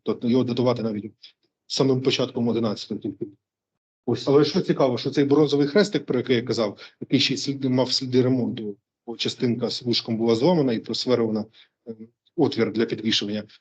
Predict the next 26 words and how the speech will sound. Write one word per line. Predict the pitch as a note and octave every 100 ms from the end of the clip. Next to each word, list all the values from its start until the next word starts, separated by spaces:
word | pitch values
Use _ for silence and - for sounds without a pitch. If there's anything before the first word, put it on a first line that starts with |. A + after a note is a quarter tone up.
| -
Він, | D3+ F3+ C#3+ C3+ B2+
е, | B2
такі | - C#3
хрестики, | - D3+ - C3+ B2 A2+ B2
е, | A#2+ A2+
з-, | - - _ C3 C3 _ -
раніше | B2 C3+ C#3+ -
з |
середини | - C3 B2 A#2
одинадцятого | A#2 A#2 A#2 -
століття, | - - A#2 A#2
найраніше. | G#2+ B2+ B2 G#2+ G#2 - _
Тобто | - B2+
вони | B2+ - _ -
найбільшого | B2 D#3+ - B2+
поширення | C3 D3 C3 A#2+
вже | A2 B2+
здобувають | A#2 A#2+ B2+ B2
в | A#2+
дванадцятому. | C#3 A#2+ - - _
Тобто, | - - _ _ _ _
окрім | - - D#3+ D#3
цього | D3
хрестика, | D3+ F3+ - C#3 A#2+
весь | A2+ C#3+ - - _ -
набір | A#2+ C#3 F3+